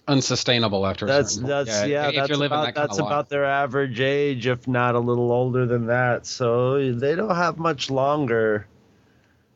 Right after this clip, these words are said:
Speaker 2: to, to be <laughs> on the earth, you know, and
Speaker 1: Well, like, the,
Speaker 2: it's
Speaker 1: what, what I, what I've kind of wondered about is that, you know, this idea,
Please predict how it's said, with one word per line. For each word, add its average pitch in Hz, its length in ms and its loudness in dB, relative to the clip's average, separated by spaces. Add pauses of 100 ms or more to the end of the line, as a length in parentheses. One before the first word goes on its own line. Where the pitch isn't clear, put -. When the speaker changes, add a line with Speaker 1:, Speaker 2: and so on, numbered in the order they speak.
(180)
Speaker 2:
to, 117 460 0 (480)
to 110 600 0 (260)
be 120 200 2
<laughs> - 0 -
on 143 360 0
the 143 200 2
earth, 123 500 0
you 117 140 0
know, 117 340 2
and 117 500 -2 (560)
Speaker 1:
Well, 180 140 -4
like, 196 160 0
the, 196 100 2
Speaker 2:
it's 170 160 -4
Speaker 1:
what, 196 220 2
what 202 160 2
I, 185 180 2
what 147 380 -2
I've 175 140 2
kind 175 200 2
of 135 140 0 (160)
wondered 135 440 2
about 98 300 0
is 107 240 -4
that, 110 260 2 (380)
you 143 100 0
know, 151 100 2
this 147 220 -2
idea, 127 600 0